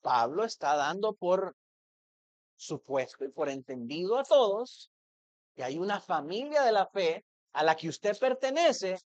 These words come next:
y la manera en cómo usted practica esa generosidad es en el marco y el contexto de esa familia de la fe. Si usted quiere ser obediente a Dios, si usted quiere obedecer todo lo que el Señor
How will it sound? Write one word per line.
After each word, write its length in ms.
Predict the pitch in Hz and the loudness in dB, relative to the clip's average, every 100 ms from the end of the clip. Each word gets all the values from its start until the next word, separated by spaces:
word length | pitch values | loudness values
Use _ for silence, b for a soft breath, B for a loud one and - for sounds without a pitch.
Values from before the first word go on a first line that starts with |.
| _ | _
y 100 | - | -8
la 120 | 175 | -4
manera 340 | 175 170 220 254 | -2 -2 0 0
en 80 | 240 | 2
cómo 240 | 262 254 | 2 2
usted 280 | 233 262 254 | 0 0 -2
practica 680 | 240 202 _ 311 294 247 226 | 0 -2 _ -10 -2 4 6
esa 380 | 269 285 277 254 | 8 6 2 -4
generosidad 1080 | 311 320 311 294 262 269 254 262 160 123 165 _ _ _ _ _ _ _ _ _ _ | -2 -2 2 0 0 -2 2 2 2 -4 -10 _ _ _ _ _ _ _ _ _ _
es 140 | 165 | -10
en 100 | 180 | -8
el 180 | 175 156 | -6 -6
marco 520 | 165 190 226 240 226 | -4 -2 0 -2 -4
y 100 | 202 | -2
el 100 | 220 | -4
contexto 600 | 208 196 180 156 - 151 | -4 -8 -6 -8 -6 -8
de 160 | 139 131 | -6 -6
esa 180 | 143 143 | -6 -10
familia 500 | - 127 143 139 127 | -10 -10 -10 -8 -6
de 80 | 110 | -6
la 120 | 98 | -8
fe. 140 | - - _ _ _ _ _ _ _ | -14 -20 _ _ _ _ _ _ _
Si 120 | _ 196 | _ -2
usted 180 | 262 | -2
quiere 240 | 254 294 254 | -2 -2 0
ser 180 | 262 254 | 2 2
obediente 640 | 220 196 208 247 240 208 | 2 0 0 0 0 -2
a 80 | 160 | -2
Dios, 680 | 175 190 180 117 - - _ _ _ _ _ _ _ _ _ _ _ _ | 2 4 4 0 -10 -20 _ _ _ _ _ _ _ _ _ _ _ _
si 100 | - | -18
usted 160 | 165 220 | -4 -2
quiere 220 | 262 247 | 4 6
obedecer 500 | 214 202 180 233 202 - | 6 4 4 0 0 -2
todo 380 | - 226 302 330 | 4 8 8 8
lo 120 | 294 | 2
que 80 | - | 2
el 80 | 202 | -4
Señor 540 | 202 185 196 202 190 | -4 -6 0 2 2